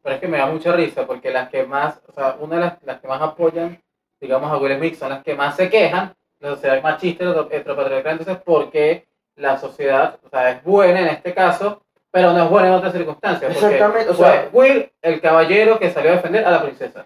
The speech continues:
Speaker 2: Exactamente, cuando la princesa fácilmente podía decir,
Speaker 1: La
Speaker 2: "Ey,
Speaker 1: princesa no era
Speaker 2: shut
Speaker 1: muda,
Speaker 2: the
Speaker 1: o sea,
Speaker 2: fuck up".
Speaker 1: la princesa no es muda, o sea, Dios mío.
Speaker 2: Exactamente, tipo, "Mira, tengo el mismo corte que tú, ¿qué hablas?".
Speaker 1: Ahora, te digo otra cosa, tampoco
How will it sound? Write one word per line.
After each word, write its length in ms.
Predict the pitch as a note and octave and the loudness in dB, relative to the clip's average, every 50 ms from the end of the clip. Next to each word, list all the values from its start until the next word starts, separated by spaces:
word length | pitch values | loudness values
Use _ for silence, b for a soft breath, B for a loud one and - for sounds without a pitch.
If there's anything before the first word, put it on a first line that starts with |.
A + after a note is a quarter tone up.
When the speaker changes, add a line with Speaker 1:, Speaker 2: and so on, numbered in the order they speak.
| _ - | _ -6
Speaker 2:
Exactamente, 800 | C3+ C#3 C#3 - D3 C#3 - C#3+ D3+ D3+ D3+ D3+ D3 D3 C#3+ C#3 | -6 -4 -4 -2 -2 -2 -2 -2 -4 -4 -2 -2 -2 0 0 0
cuando 220 | C#3+ C#3 D3 D3 | 2 2 2 2
la 100 | C#3+ C3+ | 2 2
princesa 380 | C#3 C#3+ C#3 C3+ C3+ D#3 D3+ - | 2 0 -2 -2 -6 -8 -8 -6
fácilmente 500 | D3 D3 - E3 D3+ D3 D3 D3 F3+ F3 | -6 -8 -8 -8 -6 -6 -4 -4 -4 -2
podía 280 | - - C3+ C#3 C#3 | 0 2 4 6 6
decir, 360 | C#3 C#3 C#3 C#3 - - - - | 6 6 4 2 -8 -12 -4 -2
Speaker 1:
La 220 | D#3+ F3 - - | 2 4 4 4
Speaker 2:
"Ey, 40 | D#3+ | 4
Speaker 1:
princesa 280 | E3 E3+ F3 F3 F#3 G#3 | 4 2 2 2 2 4
no 80 | G3+ G#3 | 4 6
era 140 | A3 F#3+ | 6 6
Speaker 2:
shut 140 | F#3+ G3+ - | 6 6 6
Speaker 1:
muda, 120 | F#3 D3+ - | 6 8 6
Speaker 2:
the 60 | A#3 | 6
Speaker 1:
o 40 | - | 6
sea, 80 | - C#4 | 6 6
Speaker 2:
fuck 220 | A#3+ - - - C3 | 6 6 6 6 6
up". 340 | - - - - - - _ _ - | 6 6 6 2 -2 -8 _ _ -4
Speaker 1:
la 120 | C#3+ D3 | -4 -2
princesa 360 | D#3 D3+ D3 D3 E3 D3+ F3+ F3+ | -2 -2 -4 -6 -6 -4 -2 0
no 100 | F#3+ G3 | 0 0
es 100 | F3+ E3 | 0 2
muda, 380 | F#3 F#3 E3+ C#3+ A2+ A#2+ - - | 2 2 4 4 2 0 -4 -4
o 0 | |
sea, 100 | C3 B2+ B2 | -4 -2 -2
Dios 100 | A#2 A#2+ | -2 -2
mío. 80 | C#3 D#3 | -2 -4
Speaker 2:
Exactamente, 840 | D3+ C3+ D3+ D3+ D3 D3 E3 D#3+ E3 E3+ E3+ D#3 C#3+ C3 C#3 C#3 | 0 2 2 2 2 2 0 0 2 2 2 2 0 -2 -2 -6
tipo, 260 | C#3 C#3+ D3 C#3+ D3+ D#3 | -4 -2 0 2 2 2
"Mira, 640 | F3+ G#3+ G#3+ G3 F3+ F3 E3 - - - - - _ _ _ _ _ | 6 6 6 8 8 8 8 8 6 2 -2 -8 _ _ _ _ _
tengo 200 | - D#3+ E3+ F#3 | -6 -2 2 4
el 80 | G3 G#3 | 4 4
mismo 200 | G#3 G#3 G#3 G#3 | 6 4 4 4
corte 260 | G#3 G#3 G3+ G3+ G3 F#3 | 4 4 4 4 2 2
que 120 | G3+ F#3 | 2 2
tú, 240 | - A3 G#3 F3+ F3+ | 2 2 2 0 0
¿qué 120 | - G3 G#3 | 2 4 6
hablas?". 420 | G3 D#3 C3+ - - - - - - _ | 6 6 6 6 4 0 -2 -4 -8 _
Speaker 1:
Ahora, 340 | - D3+ E3 E3 D3+ D3 - | 0 4 4 4 4 4 2
te 60 | D3+ | 0
digo 160 | D3+ D#3 E3 F3 | 0 2 2 2
otra 160 | E3+ E3+ - | 0 0 -2
cosa, 340 | D3 B2+ - C3+ B2+ - _ - | -2 -4 -4 -4 -8 -8 _ -12
tampoco 540 | - D3 - - D#3+ D#3+ F#3+ F3+ - - | -14 -12 -8 -8 -8 -4 -4 -6 -6 -8